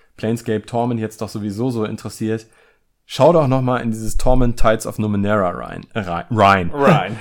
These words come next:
Speaker 2: <laughs> Schon mal rein. Ja.
Speaker 1: Ich, äh, und dann hab ich auch Ryan geschaut,
Speaker 2: <laughs> Rein.
Speaker 1: hab mir das geholt und das ist auch echt verdammt cool. Und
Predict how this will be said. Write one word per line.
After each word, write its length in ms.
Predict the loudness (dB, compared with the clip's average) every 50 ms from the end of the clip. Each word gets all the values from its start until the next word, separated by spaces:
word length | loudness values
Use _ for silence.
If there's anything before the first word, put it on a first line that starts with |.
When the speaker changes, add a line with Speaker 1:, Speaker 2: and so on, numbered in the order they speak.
| -14 -16
Speaker 2:
<laughs> 160 | -14 -14 -14
Schon 240 | -14 -6 -4 -4 -2
mal 180 | 0 2 2 2
rein. 240 | 2 2 0 -2 -4 -6 -4 -2 0 0
Ja. 160 | 0 0 0 0
Speaker 1:
Ich, 220 | 0 0 0 0
äh, 220 | -2 0 0 0 -2 -2
und 300 | 0 0 0 -2 0 0
dann 100 | 0 2 4
hab 80 | 2 2
ich 80 | 4
auch 60 | 2 4
Ryan 220 | 4 4 4 2 0
geschaut, 440 | -2 0 2 2 2 2 0 -2 -6 -2
Speaker 2:
<laughs> 60 | -2
Rein. 400 | -2 -2 0 -2 -2 -4 -6 -8 -12 -16 -16 -14 -4
Speaker 1:
hab 160 | -2 -2 0 0
mir 80 | 2
das 300 | 2 2 0 0 -6 -10
geholt 640 | -10 -8 -6 -6 -4 -2 0 0 0 0 -2 -4 -8 -12 -14 -14 -14 -16 -8 -4
und 180 | -4 -2 -2
das 240 | -4 -4 -6 -8 -14
ist 120 | -12 -4
auch 180 | -4 -4 -4 -4 -10 -10
echt 420 | -8 -8 -6 -6 -8 -8 -10 -8
verdammt 440 | -6 -4 -2 -2 -2 -4 -6 -8 -6
cool. 220 | -4 -2 -2 -2 -2
Und 260 | -4 -4 -4 -4